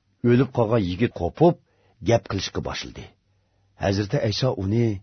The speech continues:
onasiga topshirib berdi. Qo'rqinch bosgan ko'pchilik,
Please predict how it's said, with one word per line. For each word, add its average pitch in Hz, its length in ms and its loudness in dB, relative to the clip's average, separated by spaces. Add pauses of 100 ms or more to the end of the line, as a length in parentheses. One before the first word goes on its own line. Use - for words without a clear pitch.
(260)
onasiga 107 440 2
topshirib - 520 -10
berdi. - 380 -12 (960)
Qo'rqinch 107 480 0
bosgan 101 400 -2
ko'pchilik, 98 560 -4